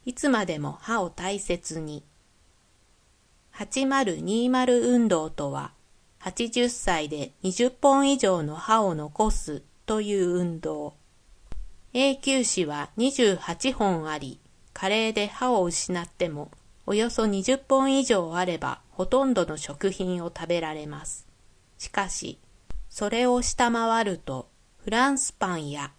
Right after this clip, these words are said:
たくあんなど、硬い食べ物を食べることが困難に。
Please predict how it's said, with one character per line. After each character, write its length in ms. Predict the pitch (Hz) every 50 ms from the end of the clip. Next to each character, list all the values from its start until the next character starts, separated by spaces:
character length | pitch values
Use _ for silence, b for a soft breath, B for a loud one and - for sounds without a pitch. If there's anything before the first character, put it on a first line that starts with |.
| _ _
た 120 | - -
く 200 | - - 254 262
あ 140 | 254 214 196
ん 100 | 175 160
な 140 | 156 151 147
ど、 240 | 143 139 135 - - _ _ _ _ -
硬 300 | - 190 185 208 214 226
い 100 | 233 226
食 140 | - 226 220
べ 120 | 226 220
物 300 | 220 220 226 214 185 165
を 60 | 160
食 180 | 160 - 175 170
べ 140 | - 220 240
る 100 | 247 220
こ 160 | - - 165
と 160 | - 151 143
が 220 | 139 135 131 - - _
困 340 | - - 262 269 262 240 202
難 320 | 170 151 151 135 131 131
に。 180 | 123 127 127 -